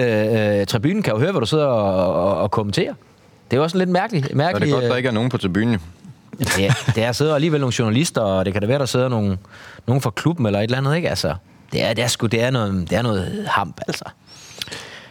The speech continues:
Speaker 2: Vi, øh, vi er nået til, nu har vi snakket lidt om sådan generelt mønstrene, hvad det, hvordan det kan påvirke resultaterne, hvordan det ser ud til at påvirke resultaterne.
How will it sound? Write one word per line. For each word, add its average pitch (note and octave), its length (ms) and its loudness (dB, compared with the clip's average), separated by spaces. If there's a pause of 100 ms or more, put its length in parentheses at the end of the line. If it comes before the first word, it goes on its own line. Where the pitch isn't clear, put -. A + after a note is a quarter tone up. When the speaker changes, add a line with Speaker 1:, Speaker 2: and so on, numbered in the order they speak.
Speaker 2:
Vi, G2 260 2
øh, F2+ 140 2 (220)
vi G#2+ 120 4
er G#2 60 4
nået B2+ 220 0
til, A#2+ 300 0 (480)
nu B2 100 4
har B2+ 40 2
vi B2 80 0
snakket A2+ 180 0
lidt A2 120 2
om F#2+ 220 -2 (380)
sådan G2 260 -4
generelt G2+ 540 -2
mønstrene, F#2 500 0 (240)
hvad D#2+ 300 -2
det, F#2+ 140 -2
hvordan G2 220 0
det G2+ 80 -2
kan F#2+ 100 -2
påvirke F#2 340 -2
resultaterne, F2+ 420 -4
hvordan F2 240 -2
det F2+ 80 -6
ser G2+ 100 0
ud D3 160 0
til A2+ 120 0
at F2+ 60 -6
påvirke D#2+ 340 -2
resultaterne. E2 440 -2